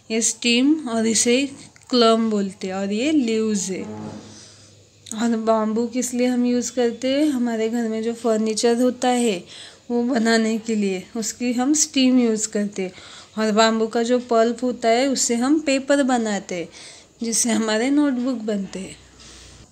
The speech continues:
College of dried bamboo leaves। Collect the dried bamboo leaves, clean them properly,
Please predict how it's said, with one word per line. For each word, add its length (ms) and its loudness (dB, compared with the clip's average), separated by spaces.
College 440 4
of 320 0
dried 400 4
bamboo 440 2
leaves। 520 0
Collect 480 6
the 240 2
dried 440 4
bamboo 360 2
leaves, 500 -2
clean 680 4
them 320 6
properly, 680 2